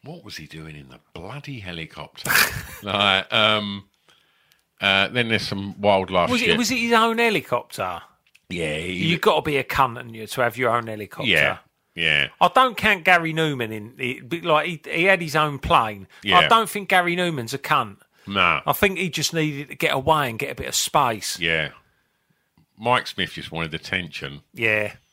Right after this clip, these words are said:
Speaker 2: Like Noel Edmonds.
Speaker 1: Yeah.
Speaker 2: Like, Noel Edmonds got his own taxi, and he, he drives around with a mannequin in the back.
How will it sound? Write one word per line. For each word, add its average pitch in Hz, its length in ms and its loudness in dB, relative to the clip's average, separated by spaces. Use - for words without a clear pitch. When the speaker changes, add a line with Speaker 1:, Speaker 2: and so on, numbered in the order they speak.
Speaker 2:
Like 156 200 4
Noel 151 360 2
Edmonds. 113 600 -4
Speaker 1:
Yeah. 85 300 0
Speaker 2:
Like, 135 180 -4
Noel 160 280 4
Edmonds 139 240 -2
got 135 140 -8
his 127 100 -6
own 123 180 -4
taxi, 120 540 -4
and 120 100 -6
he, 110 120 -10
he 107 100 -16
drives 110 340 -2
around 110 300 -8
with 104 80 -10
a 110 60 -8
mannequin 117 460 -2
in 101 120 -14
the 101 80 -14
back. 98 380 -12